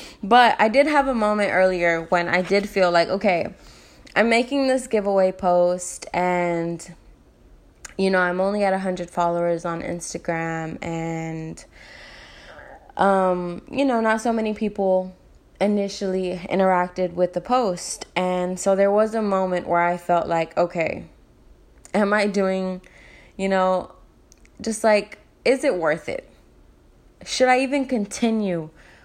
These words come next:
with this podcast? Who am I really doing it for? Um, why am I doing it? You know, that's, those are just some of the thoughts that ran through my head, if I'm being honest. And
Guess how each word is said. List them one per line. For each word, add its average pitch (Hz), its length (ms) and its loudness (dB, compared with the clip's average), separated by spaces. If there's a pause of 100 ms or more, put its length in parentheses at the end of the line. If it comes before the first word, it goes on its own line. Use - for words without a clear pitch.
(140)
with 180 200 -2
this 180 180 -6
podcast? 175 1000 -4 (420)
Who 226 320 0
am 196 180 -2
I 185 80 -2
really 190 340 0
doing 180 300 -2
it - 140 -6
for? 165 520 -4 (600)
Um, 165 760 -2 (440)
why 185 720 2
am 180 160 -4
I 180 120 -2
doing 180 360 -4
it? 180 260 -4
You 226 120 -4
know, 220 280 -2 (520)
that's, - 800 0 (1300)
those 220 300 0
are 220 60 -8
just 196 240 -2
some 196 140 -2
of 185 80 -2
the 175 100 -2
thoughts - 380 -2
that - 180 -2
ran 170 240 -4
through 170 140 -8
my 170 120 -6
head, 254 220 -4
if 240 120 -6
I'm 185 160 -4
being 175 180 -8
honest. 175 500 -8
And 180 260 -6